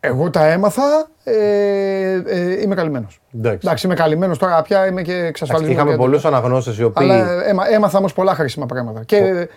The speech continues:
Speaker 1: μπορεί να μπουν και στο site, εγώ θα πρότεινα δηλαδή, και στη Σένεκα να μπουν, να διαβάσουν, να πάρουν τηλέφωνο, πληροφορίες, όλα. Δηλαδή.
Speaker 2: Εμείς ούτως ή άλλως εκεί πέρα αυτό κάναμε μια ενημέρωση και υπήρχαν άνθρωποι οι οποίοι, οκ, εμφανώς είχαν πρόβλημα,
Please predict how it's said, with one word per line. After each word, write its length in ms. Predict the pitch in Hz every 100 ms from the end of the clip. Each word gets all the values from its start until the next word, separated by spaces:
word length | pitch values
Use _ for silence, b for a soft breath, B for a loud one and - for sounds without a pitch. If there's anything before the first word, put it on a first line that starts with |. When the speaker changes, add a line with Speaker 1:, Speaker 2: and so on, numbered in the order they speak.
| B
Speaker 1:
μπορεί 220 | 170 208
να 80 | 202
μπουν 160 | 180
και 80 | 180
στο 240 | 143 131 170
site, 100 | 151
εγώ 120 | 156
θα 120 | 151
πρότεινα 400 | 131 180 160 139
δηλαδή, 460 | 123 123 147 226 - B B B B B -
και 120 | 175
στη 100 | -
Σένεκα 500 | - 165 170 175 185
να 120 | 165
μπουν, 160 | 147 185
να 100 | 156
διαβάσουν, 340 | 131 156 190
να 40 | 165
πάρουν 160 | 180 139
τηλέφωνο, 340 | 131 165 170
πληροφορίες, 560 | 139 123 107 135 147 135
όλα. 260 | 123 110 - -
Δηλαδή. 300 | 120 110 104
Speaker 2:
Εμείς 320 | 107 113 -
ούτως 200 | 123 117
ή 40 |
άλλως 180 | 123 127
εκεί 180 | 120 110
πέρα 200 | 113 110
αυτό 180 | 110 117
κάναμε 260 | 110 117
μια 180 | 131 127
ενημέρωση 680 | 117 107 104 98 - 98 95
και 100 | -
υπήρχαν 340 | 104 131 139 135
άνθρωποι 280 | 139 120
οι 40 | 117
οποίοι, 340 | 107 139 123
οκ, 120 | 120 120
εμφανώς 640 | 113 110 120 120 120 120
είχαν 200 | - 104
πρόβλημα, 460 | 101 101 104 113